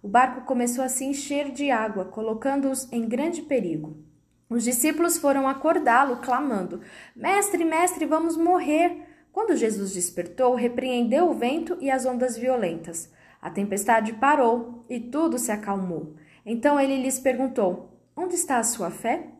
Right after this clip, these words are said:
Admirados e temerosos, os discípulos diziam entre si: "Quem é este homem? Quando ele ordena, até os ventos e o mar lhe obedecem." Então chegaram à região dos Gadarenos, do outro lado do mar da Galileia.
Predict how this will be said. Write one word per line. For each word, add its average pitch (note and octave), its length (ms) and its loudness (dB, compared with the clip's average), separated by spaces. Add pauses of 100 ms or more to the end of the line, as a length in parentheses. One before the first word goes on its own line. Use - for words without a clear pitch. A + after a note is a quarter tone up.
(460)
Admirados A#3 720 4
e B3+ 60 -6
temerosos, G#3+ 760 4 (320)
os A3 140 -8
discípulos D4+ 480 0
diziam C4+ 400 2
entre C4 240 0
si: G3+ 500 -2 (280)
"Quem F4+ 220 -2
é B3 140 4
este G#3+ 280 0
homem? G#3 460 0 (200)
Quando B3+ 220 0
ele C#4 200 4
ordena, A#3 460 2
até D4 340 0
os D#4+ 160 0
ventos D4+ 400 -2
e D4+ 40 2
o D4 40 2
mar C4+ 240 2
lhe C#4 80 2
obedecem." A#3+ 840 0 (680)
Então G#3 280 2
chegaram B3+ 440 4
à - 20 2
região A#3+ 380 0
dos A3+ 160 -8
Gadarenos, A3 680 0
do A3+ 160 -2
outro D4 440 4
lado A3 260 0
do G#3+ 120 -6
mar G3 180 0
da F#3+ 100 -4
Galileia. F#3+ 640 -4